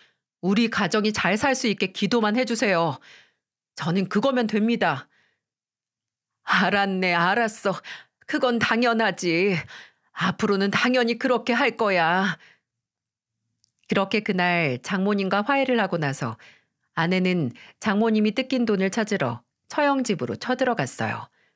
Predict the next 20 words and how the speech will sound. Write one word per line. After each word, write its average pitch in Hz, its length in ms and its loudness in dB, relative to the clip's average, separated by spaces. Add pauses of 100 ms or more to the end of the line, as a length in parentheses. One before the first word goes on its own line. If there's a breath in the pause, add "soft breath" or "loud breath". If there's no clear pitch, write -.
(720)
그리고 196 240 0
그날 170 460 0 (260 loud breath)
아내와 208 400 2
처형이 208 540 -2 (200)
대판 160 420 -4
싸운 262 280 0
것 170 100 -2
같더라고요. 127 760 -6 (1000)
둘이서 214 360 2
거의 190 300 0
머리채 214 400 0
잡고 196 280 -2
싸우고 185 640 0 (340 soft breath)
돈 240 200 2
안 170 160 0
갚으면 180 640 -2 (240 loud breath)
아내가 185 380 0
경찰에 196 420 -2
신고하겠다고까지 190 1080 -2
얘기했는데, 143 720 -4